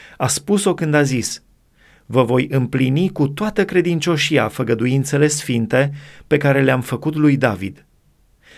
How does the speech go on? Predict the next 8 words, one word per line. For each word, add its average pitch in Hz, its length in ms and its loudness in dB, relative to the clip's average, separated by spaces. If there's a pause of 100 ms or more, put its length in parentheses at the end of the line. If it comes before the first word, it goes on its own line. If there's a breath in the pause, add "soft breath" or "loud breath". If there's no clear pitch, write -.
(200 loud breath)
De 131 160 2
aceea 196 360 2
mai 156 180 2
zice 151 320 0
și 170 200 0
în 170 220 -2
alt 147 240 0
psalm: 104 640 -2